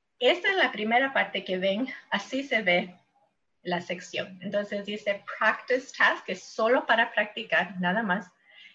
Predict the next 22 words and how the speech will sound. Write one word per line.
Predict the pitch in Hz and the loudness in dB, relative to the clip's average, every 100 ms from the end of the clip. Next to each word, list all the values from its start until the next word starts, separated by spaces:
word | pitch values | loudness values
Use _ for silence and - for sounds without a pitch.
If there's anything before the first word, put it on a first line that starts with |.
| _ 233 | _ -8
Y | - | -6
siempre | 277 285 - 302 | -4 -4 2 2
va | 262 | 4
a | 233 | 2
haber | 214 214 - | 2 0 0
un | 202 220 | -4 -4
tiempo | - 190 233 220 | -4 -4 -2 -2
de | 214 | -2
preparación | 214 196 185 180 175 - 254 330 - _ _ _ _ - | -4 -6 0 0 0 -2 -2 -2 -4 _ _ _ _ -6
y | 220 208 | -4 -2
un | 202 208 | -4 -4
tiempo | 214 233 254 240 262 262 208 | -2 -2 0 -2 -2 -6 -6
de | 185 190 190 185 185 175 175 175 175 _ | -2 0 0 0 0 0 -4 -8 -16 _
grabar. | - 165 165 160 160 - 175 | 0 0 4 2 2 -8 -8
Entonces, | 185 185 196 | -4 -4 0
básicamente | 185 180 - 190 185 185 | -2 -2 -6 -6 -4 -6
es | 180 | -4
el | 170 | -6
tiempo | - 190 175 - | -6 -6 -6 -8
que | |
estás | 160 - 156 - | -6 -2 -2 -4
conversando. | 185 175 147 156 - 165 165 | -8 -6 -6 -8 -4 -4 -6